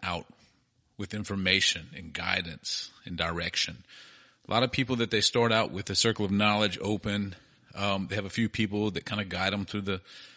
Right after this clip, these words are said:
the storm, get 'em set up in business.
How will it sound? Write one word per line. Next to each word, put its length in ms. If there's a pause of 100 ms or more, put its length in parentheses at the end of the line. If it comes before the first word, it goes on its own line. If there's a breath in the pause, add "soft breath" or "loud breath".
(400 loud breath)
the 100
storm, 600 (120)
get 100
'em 80
set 220
up 120
in 100
business. 680